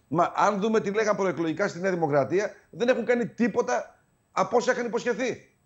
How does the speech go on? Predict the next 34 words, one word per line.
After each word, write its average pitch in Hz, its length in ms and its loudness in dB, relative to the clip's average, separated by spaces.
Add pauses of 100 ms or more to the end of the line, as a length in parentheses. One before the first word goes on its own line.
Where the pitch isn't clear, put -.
(140)
Μα 151 220 2
τίποτα, 156 840 -2 (320)
όταν 160 240 2
λέω 202 120 2
τίποτα, 190 400 -2
τίποτα. 165 500 -4 (400)
Τουναντίον 175 640 2
δανείστηκαν 175 520 -2
πενήντα 202 360 0
δισεκατομμύρια 175 680 0
ευρώ, 131 460 -2 (460)
δανείστηκαν 190 640 2
και 151 120 -6
από 214 100 0
τα 226 80 0
ασφαλιστικά 196 460 -2
ταμεία, 180 260 0
έχουν 175 240 -2
πάρει 208 260 4
τις 185 140 -8
συντάξεις, 170 500 -2
δεν 175 140 -2
το 185 100 -2
λέει 196 140 2
κανένας 190 480 -2
αυτό. 107 420 -4 (140)
Η 147 140 4
επιστολή 151 420 2
του 196 120 2
Αλέκου 196 240 2
Παπαδόπουλου, 156 580 0
ξέρετε 127 300 -2
τι 113 80 -8
λέει; 143 360 0